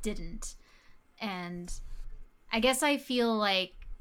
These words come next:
it being called Civil War, it didn't need to be some grand scale of an actual war. It just, Civil War to me meant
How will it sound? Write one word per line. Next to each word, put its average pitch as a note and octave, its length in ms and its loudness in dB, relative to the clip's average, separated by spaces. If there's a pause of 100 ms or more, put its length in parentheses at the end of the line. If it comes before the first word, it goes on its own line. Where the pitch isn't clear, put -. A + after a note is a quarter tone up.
(640)
it B3+ 200 6
being A#3 280 2
called F#3+ 400 -6
Civil F#3 340 -6
War, E3+ 540 -4 (160)
it G3+ 160 -8
didn't F#3+ 340 -6
need F3 300 -8
to F#3 100 -10
be F3 320 -10
some E3+ 460 -10
grand E3+ 440 -8
scale D#3+ 640 -6
of E3+ 140 -10
an E3 100 -12
actual E3 540 -8
war. E3+ 520 -8 (140)
It G3 140 -10
just, - 400 -8 (100)
Civil G#3+ 380 -2
War F#3+ 260 -2
to G3 160 -8
me F#3 220 -6
meant E3+ 520 -8